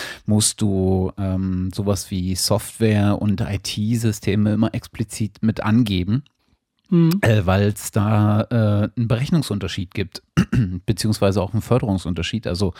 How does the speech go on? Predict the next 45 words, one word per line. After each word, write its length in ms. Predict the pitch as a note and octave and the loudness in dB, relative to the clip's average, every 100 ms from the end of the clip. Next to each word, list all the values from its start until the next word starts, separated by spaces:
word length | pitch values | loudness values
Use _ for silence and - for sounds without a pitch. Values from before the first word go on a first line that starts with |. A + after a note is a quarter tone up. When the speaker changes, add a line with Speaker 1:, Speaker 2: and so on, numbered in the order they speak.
| - - - - - | -14 -16 -18 -20 -8
Speaker 1:
äh, 280 | G2+ G#2 G2 F2 | -2 2 0 -2
in 140 | G#2 G2+ | -2 2
manchen 600 | G2 A2 A2+ G2+ F#2+ F2+ | 2 2 0 2 2 0
Projekten 320 | G#2 F#2+ A#2 | -2 0 0
ist 160 | F#2+ | 0
es 100 | F2+ | -2
beispielsweise, 1080 | - F2 - - - F2+ F2+ E2+ E2 D#2+ D#2 | -2 -2 -2 -10 -2 0 2 0 -2 -2 -4
äh, 320 | - F2 E2+ - | -2 -2 0 -2
überhaupt 340 | A#2 G#2 - | -2 -2 0
nicht 180 | A#2+ - | -2 -4
zulässig, 500 | - A2 G#2 - F#2+ | -6 -4 -4 -6 -8
Sachkosten 540 | A2+ - - - - F2+ | -6 -6 -2 -2 -2 -6
zu 120 | F#2 | -6
verursachen 600 | - G2+ F#2+ G#2 A2 G2+ | -4 -4 -2 -2 0 0
und 140 | G#2 | 0
seien 260 | G2 F#2+ G#2+ | 0 2 2
sie 100 | G#2 | 0
auch 160 | G2 | -2
I-T-bezogen. 760 | G2+ G2+ B2 B2+ - F#2+ F2+ A2+ - - - - | -2 0 -2 -2 -4 -4 -2 -4 -6 -18 -20 -6
In 80 | G2+ | 0
manchen, 640 | G2 A#2+ C3 G2+ G2 F#2+ | 2 0 0 0 0 0
Speaker 2:
Mhm. 120 | F#2+ | -2
Speaker 1:
äh, 420 | - G2+ F#2+ F#2+ F#2 | -4 -4 -2 -2 -4
Projekten, 760 | - F#2+ F#2+ - G2+ F#2+ F#2 | -2 -2 -2 -4 -2 0 0
äh, 160 | F2+ F#2+ | 0 -2
musst 380 | F#2+ G#2 - G#2+ | 0 0 -2 -2
du 160 | F#2 | -2
halt 440 | G2 F#2 F#2 F2 - | 0 2 0 -2 -6
oder 300 | G2 F#2 E2+ | -4 -2 -2
hast 220 | G#2+ - | -2 -4
du 100 | F#2+ | -2
ein, 320 | F2+ F2+ F#2 | 0 0 -2
ähm, 520 | - G2 F#2+ F2+ F2 - | -4 -2 0 -2 -6 -10
wie 360 | A1+ E2 F#2+ F#2+ | -14 -12 -6 0
so 100 | G#2 | 2
eine 380 | G2 F#2+ F#2 | 2 2 -2
Grenze 420 | F#2 G2 A2 C3+ - | -2 0 0 2 0
innerhalb 360 | A2+ G#2+ A#2 | 2 2 0
der 100 | A#2+ | -4
Finanzierung, 540 | - G#2+ G2 - A#2 G#2+ | -4 -4 -4 -2 -4 0
bis 420 | G2+ - - - | -2 0 -4 -4
zu 280 | - A2+ F#2 | 0 0 0
wohin 500 | G2+ G#2+ A2 G#2+ A2 | 2 2 4 2 2
du, 460 | G2+ G2 F#2+ F#2+ - | 0 0 2 2 2
äh, 240 | F#2+ F#2 | 2 0